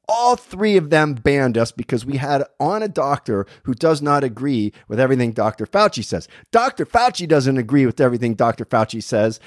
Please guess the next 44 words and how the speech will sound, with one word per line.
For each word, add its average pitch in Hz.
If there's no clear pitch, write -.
as 160
we've 156
seen 139
time 123
and 107
again. 110
So 180
we're 180
presently 247
moving 190
the 160
podcast 147
over 120
to 120
Rumble 131
and 131
Spotify. 123
We've 131
been 240
on 165
Spotify, 110
but 104
we're 107
moving 151
over 143
to 139
Rumble, 120
and, 120
and 113
we're 120
gonna 175
try 160
to 143
rebuild 120
there. 117
And 113
we 113
asked 147
you, 120
please 175
follow 143
the 120
Dad 123
Presents 107